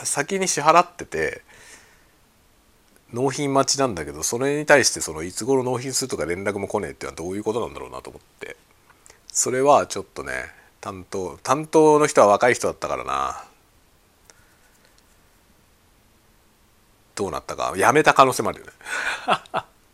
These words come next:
<laughs> 夏頃に、ね、夏頃買った時は新人みたいな感じだったんだよな。それでもうなんか、お客さんにつくのが、ほんと初めてみたいな感じだったんだ。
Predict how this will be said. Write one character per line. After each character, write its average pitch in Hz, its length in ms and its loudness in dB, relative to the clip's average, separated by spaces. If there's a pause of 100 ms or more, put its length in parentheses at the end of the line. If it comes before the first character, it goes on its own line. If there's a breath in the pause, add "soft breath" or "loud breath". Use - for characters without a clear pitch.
(400 loud breath)
<laughs> - 0 -
夏 120 360 0
頃 135 240 4
に、 98 220 -6 (1000 loud breath)
ね、 104 240 -10
夏 101 240 -12
頃 139 220 -2
買 123 120 -4
っ - 40 -6
た 139 120 -4
時 127 220 -2
は 95 100 4
新 113 280 -6
人 113 240 -6
み 117 100 -4
た 101 100 4
い 87 40 4
な 82 60 -2
感 90 200 -2
じ 87 60 -8
だ 92 80 -2
っ - 20 -18
た - 120 -8
ん 65 80 -16
だ 55 60 -14
よ 57 60 -14
な。 58 200 -14
そ 98 120 -12
れ 92 60 -10
で 92 60 -4 (160)
も 92 220 -8
う 80 40 -8
な 80 100 -8
ん 85 100 -12
か、 62 280 -8 (600)
お - 80 -20
客 113 220 -4
さ 117 160 -2
ん 98 60 -6
に 78 100 -14
つ - 120 -8
く 92 120 -8
の 71 120 -12
が、 - 240 -12 (500)
ほ 87 80 -14
ん - 40 -14
と - 140 -16
初 90 220 -10
め 85 120 -10
て - 100 -14
み 71 100 -18
た 67 100 -14
い 62 40 -16
な - 60 -18
感 82 240 -14
じ 73 80 -20
だ 76 80 -6
っ - 40 -12
た - 160 -20
ん - 40 -20
だ。 - 40 -20